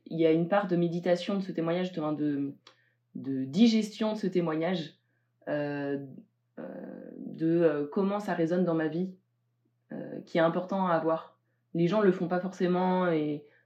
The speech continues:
enfin, ils le font pas consciemment en tout cas. Mais, euh, quand ça les touche, c'est parce que, bah, ça les rejoint dans leur,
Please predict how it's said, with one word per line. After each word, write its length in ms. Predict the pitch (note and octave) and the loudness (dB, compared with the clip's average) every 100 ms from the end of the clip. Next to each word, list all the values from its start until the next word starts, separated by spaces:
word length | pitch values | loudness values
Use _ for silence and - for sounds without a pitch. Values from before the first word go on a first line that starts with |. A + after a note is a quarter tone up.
| _ - | _ -10
enfin, 200 | C#3 D#3+ | 0 4
ils 60 | |
le 60 | D#3+ | 4
font 140 | F3 | 4
pas 100 | F3 | 0
consciemment 440 | G#3+ F#3+ F#3 F3+ F#3 | 2 0 0 -2 0
en 40 | E3+ | -2
tout 100 | - | -4
cas. 260 | D#3+ F3+ - _ _ _ _ _ _ | -6 -6 -10 _ _ _ _ _ _
Mais, 280 | D#3 E3 E3+ | -2 2 2
euh, 500 | D#3 D3+ D3 D3 D3 | 4 2 2 0 0
quand 180 | F3 | -2
ça 160 | F3 F#3 | 0 2
les 140 | F3 | 2
touche, 260 | E3+ G#3+ A3+ | 2 0 -2
c'est 140 | - | -2
parce 180 | F3 D#3 | 0 -2
que, 100 | - E3 | 0 0
bah, 160 | D3+ | 0
ça 120 | D3 | 0
les 240 | D3+ D3 C#3+ | -2 0 0
rejoint 320 | D3 D#3 E3 | 0 0 0
dans 120 | D#3+ | 0
leur, 160 | C#3+ | -2